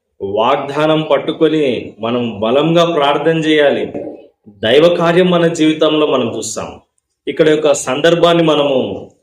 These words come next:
ఆలోచన చేసినట్లయితే, నెబుకద్నెజర్ రాజు యూదా దేశం మీదకి వచ్చి యూదా పట్టణాన్ని అంతా అగ్ని చేత కాల్చివేసి అక్కడున్న జనులను చెరగా తీసుకొని పోతున్నాడు,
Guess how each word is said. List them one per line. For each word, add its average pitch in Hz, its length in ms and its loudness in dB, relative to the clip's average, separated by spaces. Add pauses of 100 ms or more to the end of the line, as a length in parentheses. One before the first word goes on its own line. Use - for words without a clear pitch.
(140)
ఆలోచన 127 420 0
చేసినట్లయితే, 110 880 -6 (540)
నెబుకద్నెజర్ 165 920 2
రాజు 120 680 -2 (760)
యూదా 147 400 4
దేశం 131 420 0
మీదకి 117 260 -6
వచ్చి 110 580 -6 (500)
యూదా 131 300 2
పట్టణాన్ని 120 580 -4
అంతా 139 400 -2
అగ్ని 123 360 -4 (100)
చేత 151 120 0
కాల్చివేసి 113 1080 -4 (420)
అక్కడున్న 156 420 0
జనులను 160 840 2 (200)
చెరగా 143 260 2
తీసుకొని 131 420 -2
పోతున్నాడు, 113 720 -6